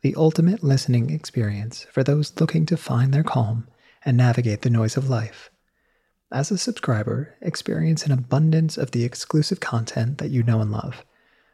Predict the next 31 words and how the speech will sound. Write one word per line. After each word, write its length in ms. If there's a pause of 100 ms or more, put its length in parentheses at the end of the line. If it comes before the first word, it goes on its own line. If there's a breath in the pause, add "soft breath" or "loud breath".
For 140
those 300
looking 260
to 140
immerse 260
themselves 580
into 360
the 40
tranquility, 760 (500 loud breath)
the 260
subscription 920
includes 540
immersive 640
mini 380
and 260
thirty-minute 520
guided 320
meditations, 800 (580)
perfect 380
for 120
those 240
on 180
the 60
go 300
or 480
others 460
needing 260
a 40
bit 200
more 160
time 640